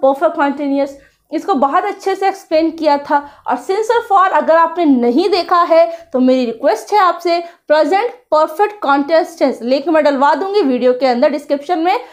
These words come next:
आप जाके since और for को बहुत अच्छे से पढ़िएगा, क्योंकि यहाँ से क्वेश्चन बनता है मेंस के अंदर। चाहे सीपीओ की बात की जाए, सीजीएल की बात की जाए,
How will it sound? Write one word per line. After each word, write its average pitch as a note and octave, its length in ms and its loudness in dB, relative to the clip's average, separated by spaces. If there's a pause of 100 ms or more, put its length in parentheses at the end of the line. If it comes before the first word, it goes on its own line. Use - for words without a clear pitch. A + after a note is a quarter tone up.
(180)
आप A3 180 -2
जाके C4+ 440 0
since A4 280 -2
और A#4+ 180 -2
for D4 200 2
को F4+ 80 2
बहुत E4 480 0
अच्छे G4 280 -4
से F#4 120 -6
पढ़िएगा, E4 500 0 (280)
क्योंकि C4+ 180 -4 (120)
यहाँ E4 220 2
से G#4 140 -2
क्वेश्चन C4+ 400 -2
बनता C4 320 0
है F#4 240 2
मेंस C#4+ 340 0
के D#4+ 120 -2
अंदर। D4+ 320 2 (260)
चाहे C#4+ 220 0
सीपीओ D#4 420 0
की F#4+ 120 0
बात E4+ 280 0
की D#4+ 100 0
जाए, D4 140 2
सीजीएल B3+ 480 -2
की C#4 140 -6
बात B3 280 -2
की B3+ 100 -6
जाए, B3 180 0